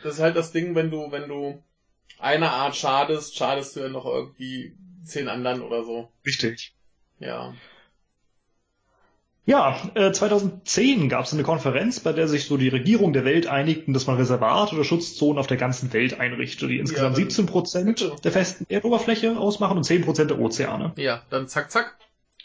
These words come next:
Speaker 2: Ja, das soll bis zweitausendzwanzig erfolgen. Bisschen Zeit hat man jetzt noch und, äh, so viel fehlt auch nicht mehr.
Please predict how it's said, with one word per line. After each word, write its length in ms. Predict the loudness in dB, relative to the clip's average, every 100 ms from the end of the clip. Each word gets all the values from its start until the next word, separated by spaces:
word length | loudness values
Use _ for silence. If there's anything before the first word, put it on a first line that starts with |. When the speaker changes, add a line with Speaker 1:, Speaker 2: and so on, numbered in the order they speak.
| -20 _ _ _ -2
Speaker 2:
Ja, 240 | 0 2
das 120 | 2 2
soll 180 | 4
bis 180 | 4 0
zweitausendzwanzig 640 | 0 0 0 0 -2 0
erfolgen. 580 | -2 0 2 2 0 -4 -12 _ _
Bisschen 220 | -4 -2
Zeit 160 | 0 0
hat 160 | 0 0
man 80 |
jetzt 180 | -2 0
noch 220 | 0 0
und, 320 | 0 0 2 2
äh, 80 |
so 120 | 4 4
viel 200 | 4 2
fehlt 260 | 4 4
auch 180 | 2 0
nicht 240 | -2 -4
mehr. 340 | -2 0 0